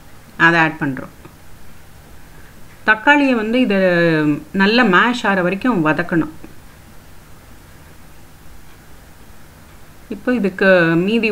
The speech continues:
உப்பு ஒரு முக்கால் டீஸ்பூன், உங்க taste எப்படியோ இல்ல அதுக்கேத்த மாதிரி ஆட் பண்ணிக்கோங்க.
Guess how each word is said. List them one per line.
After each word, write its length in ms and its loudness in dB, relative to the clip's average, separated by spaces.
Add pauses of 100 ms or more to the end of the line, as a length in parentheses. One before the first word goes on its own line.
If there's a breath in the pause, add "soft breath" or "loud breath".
(120)
உப்பு 200 -4 (180)
ஒரு 200 2
முக்கால் 320 0
டீஸ்பூன், 360 -6 (220)
உங்க 160 4 (300)
taste 300 -2
எப்படியோ 300 0 (200)
இல்ல 120 0 (280)
அதுக்கேத்த 420 0
மாதிரி 220 2
ஆட் 160 -6
பண்ணிக்கோங்க. 420 -2